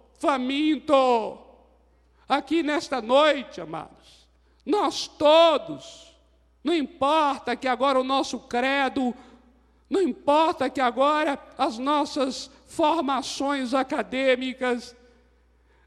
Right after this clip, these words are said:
nessa hora não importa o quanto estamos vinculados a uma determinada religião ou igreja,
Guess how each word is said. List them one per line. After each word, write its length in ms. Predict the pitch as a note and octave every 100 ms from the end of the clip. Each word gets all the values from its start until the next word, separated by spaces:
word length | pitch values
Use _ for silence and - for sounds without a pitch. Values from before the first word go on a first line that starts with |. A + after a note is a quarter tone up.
| -
nessa 400 | C#4+ D4+ - B3+
hora 380 | C4+ D#4 C4+
não 120 | B3 C#4+
importa 680 | B3+ - C#4+ D#4+ E4+ E4+ C4
o 80 |
quanto 600 | B3+ - D4 D#4+ D4+ C#4+
estamos 800 | C4 - - - - D4 C#4+ A#3+
vinculados 960 | G#3+ D4+ D4 B3+ B3 D4 D#4 A#3+ C#4 C#4
a 60 |
uma 160 | C#4 C4+
determinada 1000 | C4 C4 C4+ B3+ B3+ C#4 C#4+ B3+ C4+ B3+ - -
religião 1000 | F#4+ C4 C#4 B3 A#3 A#3+ C4+ D4+ D4 C4+ - - -
ou 320 | C#4 C#4 C#4
igreja, 1000 | B3 - B3+ D4 E4 E4+ D#4+ E4 C#4+